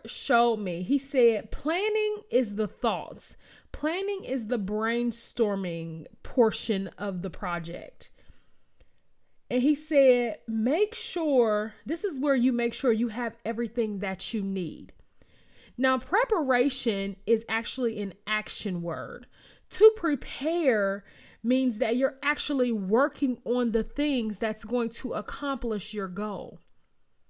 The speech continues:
Okay? Now, I'm gonna give you guys an example of how Nehemiah did this in the Bible. And then at the end, I'm also gonna give you an example of how you can do this in your business or whatever it is that the Lord is calling you to.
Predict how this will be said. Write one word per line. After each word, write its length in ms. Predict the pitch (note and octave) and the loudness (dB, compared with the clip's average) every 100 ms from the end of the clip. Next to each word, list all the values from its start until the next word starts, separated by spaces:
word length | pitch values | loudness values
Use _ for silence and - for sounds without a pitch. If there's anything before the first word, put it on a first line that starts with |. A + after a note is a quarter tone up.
| _ _ G#3+ | _ _ -12
Okay? 440 | G#3+ A#3 G#3+ A3 - - - _ _ | -6 -4 -4 -6 -12 -20 -20 _ _
Now, 640 | B3 C4+ C4 B3 B3 G#3+ - _ _ _ - | 0 2 4 2 0 -6 -10 _ _ _ -4
I'm 100 | E4 | 0
gonna 260 | B4+ C5 D4+ | 2 2 2
give 140 | D#4 | 2
you 100 | C#4+ | 2
guys 600 | C4 B3 A#3+ A#3 B3 A#3 - _ - | 2 4 2 2 0 -2 -12 _ 0
an 120 | A#3+ | 2
example 500 | A#3+ G3 A#3+ B3 B3+ | 2 0 0 0 -2
of 100 | G#3+ | -4
how 200 | G#3 A#3+ | -2 0
Nehemiah 540 | A3+ A3+ A3 G#3+ G#3+ G#3+ | 2 2 0 0 0 0
did 160 | G#3+ | 0
this 180 | A3 - | -2 -2
in 60 | A#3 | -2
the 60 | |
Bible. 380 | G3 F#3+ G3+ A3+ | 0 -2 0 0
And 160 | A3+ A3+ | 0 2
then 140 | B3+ | 2
at 160 | B3 A3+ | 2 -2
the 180 | A3+ A#3 | -6 -2
end, 260 | B3 A#3 | 0 0
I'm 140 | G3+ G#3+ | -4 -6
also 280 | A3 A#3+ | -4 -2
gonna 180 | A3 G#3+ | -2 -2
give 220 | G3 A3 | -2 -2
you 140 | G#3 G3+ | -2 -2
an 100 | G#3 | -4
example 480 | F3 G3 F#3 F3+ - | -4 -4 -4 -6 -8
of 400 | G3+ G3+ F#3+ - - - - - | -6 -6 -6 -10 -20 -20 -20 -20
how 240 | - B3+ A#3+ | -4 0 2
you 180 | A3 C4+ | 2 2
can 200 | C4+ G#3+ | 2 2
do 160 | A#3+ | 2
this 320 | A3+ A3+ A3 - - | 4 4 2 -6 -4
in 180 | A3+ | -2
your 200 | G#3 G#3 | 0 -2
business 680 | F#3 E3+ D#3+ E3 D#3 - - - | -2 -2 -4 -10 -12 -12 -14 -2
or 420 | A3+ G#3+ G#3 G3 | 2 4 2 -2
whatever 360 | F#3+ G#3+ G#3+ G3+ | -2 -2 -2 -2
it 60 | |
is 80 | G3 | -4
that 100 | G3 | -4
the 80 | G#3+ | -4
Lord 220 | G3 F#3+ | -2 -2
is 100 | F#3+ | -4
calling 460 | - G3+ F3 F3 F3 | -6 -4 -2 -4 -6
you 100 | E3+ | -10
to. 380 | - - - | -10 -12 -12